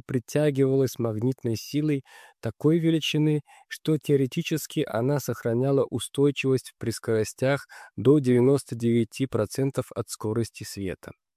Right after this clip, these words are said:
Магнит не включали до тех пор, пока не достигался значительный разгон, и у сферы не было возможности двигаться иным образом. "Автономный источник питания", —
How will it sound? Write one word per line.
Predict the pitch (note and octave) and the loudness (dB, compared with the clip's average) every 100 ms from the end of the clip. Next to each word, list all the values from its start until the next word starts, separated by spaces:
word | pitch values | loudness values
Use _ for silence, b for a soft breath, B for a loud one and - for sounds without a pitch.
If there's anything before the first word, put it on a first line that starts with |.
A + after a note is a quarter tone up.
| _ b b b b _ - | _ b b b b _ -2
Магнит | A2+ A#2 F#3 - | 0 2 2 2
не | D#3+ | 0
включали | - D3 - C#3 B2 | 0 -2 0 2 2
до | A2+ | 0
тех | G#2+ A2 - | -2 -4 -4
пор, | C#3+ D#3+ E3 b b _ | -2 -2 -2 b b _
пока | - - F3 | -6 0 4
не | F#3+ D#3+ | 4 4
достигался | C#3 - C3 B2+ D3+ C#3 C3+ | 0 -2 -2 2 0 0 -2
значительный | A2+ A#2 - C3+ - B2+ B2 | 2 0 0 -6 -2 0 0
разгон, | C3 B2+ B2 G2+ D#2 - _ b b b | 0 -4 -4 -4 -4 -6 _ b b b
и | - | -6
у | G2+ G2 | -4 -4
сферы | - - E3 F3 D#3+ | -6 0 2 2 2
не | C3 D#3 | 4 4
было | A#2+ G#2+ G2+ | 2 0 0
возможности | G#2 G2 G#2 C#3 D#3+ C#3+ - | 0 0 -2 -2 -2 -4 -6
двигаться | A#2 A#2+ B2+ C#3 - C3 - | -4 -2 0 -2 -2 -4 -4
иным | A#2 G#2 G#2 A2+ - - | -2 0 0 -2 -4 -4
образом. | F#2+ F#2 D#2+ - A2 - _ _ _ _ _ _ _ b b b - | -4 -2 -8 -8 -12 -16 _ _ _ _ _ _ _ b b b -20
"Автономный | - B2+ D3+ D#3 D#3 | 0 4 6 6 4
источник | C#3 C#3+ C3+ C#3+ - | 4 0 0 -2 -4
питания", — | D3 - B2+ G#2+ G2+ | -6 -2 0 0 -2